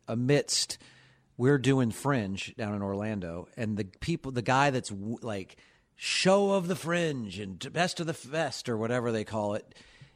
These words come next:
and, and making money is a guy basically doing a,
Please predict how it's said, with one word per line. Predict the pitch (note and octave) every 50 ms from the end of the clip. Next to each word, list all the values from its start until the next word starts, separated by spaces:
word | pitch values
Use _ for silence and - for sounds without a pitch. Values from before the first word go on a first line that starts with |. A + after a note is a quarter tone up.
| _
and, | - A2+ A2+ A2 A2 G#2+ A2 - _ -
and | B2 A#2 A2+ A2+ G#2+ G#2+ G#2+ G#2+ G#2 G2 - _ _ _ _ _ _ _ _ _ _ _ - A#2+
making | A#2 B2+ C#3 D3 - D#3 C#3+
money | C#3+ D3+ D#3+ D#3+ C3+ A#2+ A2+ A#2 A#2+ A2 - _ _ _ _ _ _
is | - C3 B2+ G#2+ A#2
a | B2+
guy | A2 G2 B2+ B2 B2 B2+ B2 B2+ B2+ B2+ B2+ B2+ A#2+ A2+ _ _ _ _ _ _ _ _ _ _ _ _ _
basically | - B2+ C3 C3 - - - C3 C3 B2 A2+
doing | G#2+ G2+ F#2+ A2 A#2+ B2+ A#2 A#2+ A#2+ B2 A#2
a, | A2+ A2 F#2+